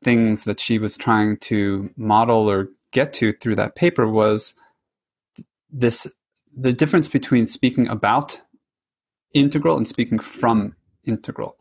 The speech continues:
And how do you know exactly? <laughs>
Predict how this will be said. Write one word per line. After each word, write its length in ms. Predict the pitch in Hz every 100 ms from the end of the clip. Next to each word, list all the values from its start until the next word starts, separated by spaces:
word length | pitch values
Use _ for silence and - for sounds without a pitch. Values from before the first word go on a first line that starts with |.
| _ _ _ _ _ _ _ _ _ -
And 300 | 123 117 117 _ _ 120
how 160 | - 143
do 80 |
you 80 | 139
know 400 | 123 123 98 104
exactly? 720 | 117 - 101 98 107 113 135
<laughs> 40 | -